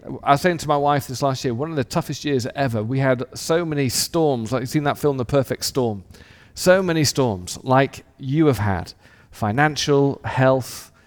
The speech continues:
um, employment, uh, kids at home the whole time. Uh, and then we had health issues. I got covid. I don't know about you, but it wasn't fun having covid. And also the stresses of our culture, the stresses of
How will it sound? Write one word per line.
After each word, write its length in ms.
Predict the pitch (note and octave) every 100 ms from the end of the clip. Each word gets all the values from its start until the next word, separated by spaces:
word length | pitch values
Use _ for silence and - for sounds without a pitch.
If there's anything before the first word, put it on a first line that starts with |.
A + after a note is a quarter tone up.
| _ _ _
um, 400 | A#2+ A2+ G2 F2+ - -
employment, 920 | G2 - A3 C3+ B2+ B2 A#2+ - - _ _ _ _ -
uh, 240 | A2+ G#2 -
kids 640 | - D#3 D3 C#3 B2+ - - C#3+ -
at 240 | B2 B2
home 440 | B2+ D3 C#3 C#3+
the 120 | C3 A#2
whole 200 | C3 C3
time. 540 | B2 B2 A#2+ A#2+ A#2 - - - _ _ -
Uh, 320 | G#2+ G2+ F#2+
and 120 | - C3+
then 140 | D#3
we 80 | E3
had 160 | D#3 D3+
health 280 | D#3 F3
issues. 260 | C#3 A2 G2+
I 140 | G2+
got 160 | C3+ C#3
covid. 300 | C3+ C3 C3
I 20 |
don't 160 | A#2+ A#2+
know 80 | B2+
about 180 | A#2
you, 160 | A#2 C3+
but 100 | A#2+
it 80 | A2+
wasn't 320 | A#2 A#2 A#2+
fun 280 | A#2 A#2 D#3+ - - -
having 300 | A#2 A2 A#2
covid. 380 | G#2 G#2+ G#2+ C3 - - - - _
And 360 | - B2+ B2 C3
also 260 | E3 G3 G3+
the 80 | F#3
stresses 440 | - A3 - D#3
of 120 | D3
our 160 | D3 D3
culture, 500 | - F3+ F#3 - G#2
the 120 | A2+
stresses 580 | A2 - D3+ - C#3+ A#2+
of 220 | A2+ G#2